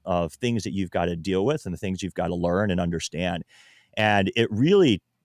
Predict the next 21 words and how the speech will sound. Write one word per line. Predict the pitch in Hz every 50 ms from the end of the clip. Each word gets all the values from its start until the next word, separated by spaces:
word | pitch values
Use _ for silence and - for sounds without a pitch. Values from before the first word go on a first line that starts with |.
| _ -
it | - - - -
really | 123 110 117 123 135 165 175 190 185 170 143 123 113 - -
enlightened | 107 95 92 92 92 90 110 110 - 107 98 92
me | 92 92 90
a | 87 82
lot. | 80 87 85 78 73 - - - - _ -
Like, | 98 95 90 107
when | 110 107
I | 117 143
used | 156 139 - -
to | 120 104
think | - 127 107 - 107
back | 95 98 92 98 - -
when | 104 95 90
I | 92 95 92 92
was | 95 90 87 87 85 82 - - -
a | 98
vendor | 80 98 104 110 113 104 98 92 92
and | 90 87 85 78 -
building | 104 98 104 101 92 87 87 78
startups, | 73 - - 98 107 120 113 92 82 80 78 - -